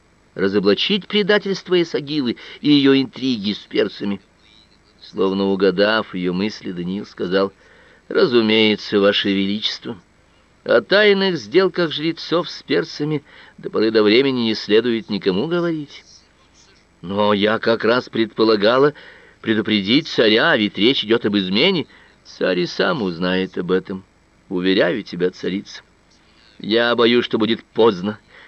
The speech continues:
Сейчас начнётся совещание. Я вся дрожу, голова у меня раскалывается. Мне трудно выносить даже воздух святилища. Вернёмся во дворец. Мне надо поговорить с царём.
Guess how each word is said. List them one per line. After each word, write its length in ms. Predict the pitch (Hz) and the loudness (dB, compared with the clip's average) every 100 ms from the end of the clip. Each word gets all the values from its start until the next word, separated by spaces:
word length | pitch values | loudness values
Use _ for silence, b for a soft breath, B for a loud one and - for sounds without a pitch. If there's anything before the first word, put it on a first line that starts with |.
| B | B
Сейчас 540 | - 120 - 131 - | -6 -2 0 0 0
начнётся 580 | 127 127 - 127 - 127 | 0 0 2 0 2 0
совещание. 800 | - 123 123 - - 131 110 110 B B | 0 -2 -2 -2 0 0 -2 -6 B B
Я 200 | B 165 | B 0
вся 280 | 139 - 147 | 0 2 2
дрожу, 460 | 120 127 110 107 90 B B | 4 2 2 -2 -4 B B
голова 360 | - 147 151 147 | 2 4 6 4
у 40 | |
меня 180 | 143 139 | 4 2
раскалывается. 800 | 135 127 - 117 107 98 95 - - B B | 0 -2 -2 2 4 2 0 -8 -20 B B
Мне 200 | 113 127 | 0 0
трудно 380 | 123 120 110 110 | 0 -2 0 0
выносить 360 | 113 104 117 | 0 0 -2
даже 220 | 107 104 110 | 0 2 4
воздух 460 | 110 135 107 131 | 4 2 2 -6
святилища. 720 | - 131 - 127 117 - - B B 110 | -6 -14 -12 -12 -10 -10 -12 B B -2
Вернёмся 680 | 123 120 117 120 113 - | 2 4 4 0 0 -2
во 80 | 113 | 0
дворец. 420 | 101 107 107 - - B B | 2 0 -2 -10 -20 B B
Мне 220 | - 113 | -6 -2
надо 240 | 113 113 113 | 0 0 -4
поговорить 400 | 113 107 110 107 | -10 -8 -8 -10
с 80 | - | -4
царём. 380 | 110 107 104 | 0 2 0